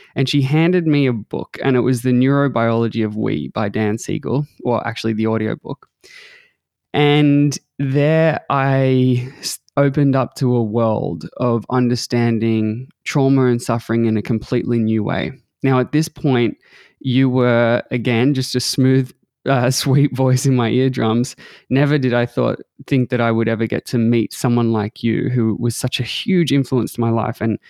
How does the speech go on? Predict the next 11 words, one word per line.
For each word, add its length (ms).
and 160
a, 160
and 120
an 120
idol 380
in 100
a 80
lot 160
of 60
ways. 380
And 540